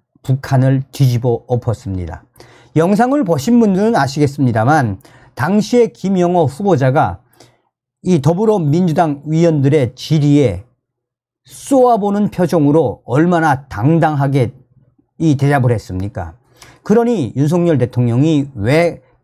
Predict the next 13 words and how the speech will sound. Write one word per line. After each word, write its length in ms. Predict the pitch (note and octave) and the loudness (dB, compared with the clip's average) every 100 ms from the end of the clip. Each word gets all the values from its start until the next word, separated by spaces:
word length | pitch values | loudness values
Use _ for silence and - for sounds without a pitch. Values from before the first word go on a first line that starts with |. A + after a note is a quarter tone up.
| - | -4
김영호 1400 | D#3+ G3 G#3 - _ - B2+ B2+ C3 A#2+ E3 F3 F3 _ _ _ _ _ - | 0 2 0 -4 _ -2 0 2 2 2 2 2 -4 _ _ _ _ _ -4
교수를 580 | C#3+ C3+ C3+ D#3+ G2+ F2 - | -2 0 0 0 -2 -8 -12
통일부 520 | - A3 G#3 E3+ E3+ | -6 -2 0 0 -2
장관 400 | B2+ A#2+ C3 C3+ | 0 0 0 0
후보자로 560 | C#3 G3+ G3 E3+ D#3 D#3 | -2 -4 -4 -2 0 -2
지명을 460 | - C3+ A#2+ C3 | 0 0 0 0
했겠습니까? 720 | B2 F2+ - E2+ F2 E2 D#2+ _ _ _ _ _ _ | -2 -6 -12 -14 -14 -16 -18 _ _ _ _ _ _
그 100 | - | -2
전에 280 | F3 A#3 B3 | 0 2 0
김영호 600 | - D#3+ F3 F3 F3 D#3+ | 0 0 2 2 2 0
교수가 480 | B2 B2 - D3 E3 | 0 -2 0 0 0
뭐라고 480 | A#2+ A#2 D3 D#3+ F3+ | 0 2 2 2 0
강조했습니까? 840 | C3 B2 B2+ - G2 G2 F#2+ F2 | 0 0 -2 -4 -8 -8 -8 -12